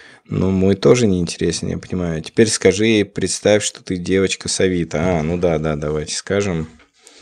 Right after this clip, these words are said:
Так. <clears throat> Представь, что ты девочка, которой пять лет –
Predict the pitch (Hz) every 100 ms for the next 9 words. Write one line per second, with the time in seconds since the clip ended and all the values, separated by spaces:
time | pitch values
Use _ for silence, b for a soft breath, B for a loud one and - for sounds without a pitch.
0 | b b b b - 101 95 87 76 -
1 | - - - - - 139 120 90 B B
2 | _ - - _ - - - - - -
3 | _ _ _ _ - - B B B B
4 | B B - - - - - - - -
5 | - - - - 101 98 - 117 131 143
6 | - 98 87 98 90 107 131 127 - -
7 | 107 101 98 90 82 95 95 92 87 85
8 | - 90 82 - 85 101 120 120 -